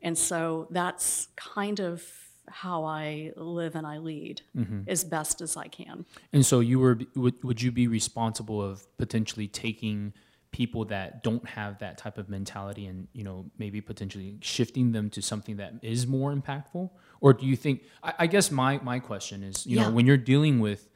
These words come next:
Speaker 2: maybe people that have that type of mentality,
Speaker 1: Mm-hmm.
Speaker 2: is there no hope for them?
Speaker 1: I, and I think there's always hope.
Speaker 2: Okay. That's a
Speaker 1: Yeah.
Speaker 2: good, that's a
Speaker 1: Yeah.
Speaker 2: good thing.
Speaker 1: I, I always think there's hope. I think that it, you can't really tell someone to care,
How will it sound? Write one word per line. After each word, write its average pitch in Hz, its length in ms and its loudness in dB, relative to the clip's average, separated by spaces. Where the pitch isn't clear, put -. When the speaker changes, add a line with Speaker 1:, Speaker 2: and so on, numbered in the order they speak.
Speaker 2:
maybe 113 220 2
people 127 320 -2
that 98 220 -2
have 123 300 0
that 95 140 -8
type - 180 -12
of 101 60 -10
mentality, 95 560 -14
Speaker 1:
Mm-hmm. 190 340 0
Speaker 2:
is 131 140 6
there 156 140 4
no 139 200 8
hope 110 220 0
for - 100 -4
them? 202 220 0
Speaker 1:
I, - 80 -8
and 240 260 -2
I 226 120 6
think 214 140 -4
there's 170 160 -2
always 147 280 -2
hope. 147 300 -2
Speaker 2:
Okay. 113 400 2
That's 151 180 10
a 143 60 8
Speaker 1:
Yeah. 117 40 2
Speaker 2:
good, 120 240 2
that's - 140 0
a - 20 10
Speaker 1:
Yeah. 170 180 12
Speaker 2:
good 123 120 4
thing. 117 160 4
Speaker 1:
I, 202 220 12
I 208 180 12
always 202 320 6
think 175 180 -6
there's 151 260 -6
hope. 160 320 -4
I 214 120 2
think 302 440 -6
that 170 440 -2
it, 208 160 -6
you 220 160 -8
can't 302 380 -10
really 170 400 -6
tell 165 300 -8
someone 202 760 -8
to 190 140 -4
care, 196 680 -4